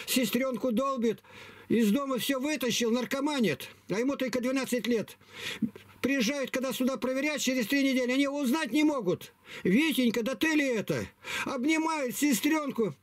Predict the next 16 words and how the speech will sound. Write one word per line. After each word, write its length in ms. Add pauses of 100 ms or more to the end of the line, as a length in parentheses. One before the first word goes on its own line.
(160)
"А 100
что 220
вы 100
сделали 360
с 100
ним?" 100
Молились 400
каждое 300
утро. 360 (240)
Гимнастика, 800 (320)
игры. 540 (500)
И 140
везде 480 (240)
вот 200 (140)
живут 340
психиатры. 680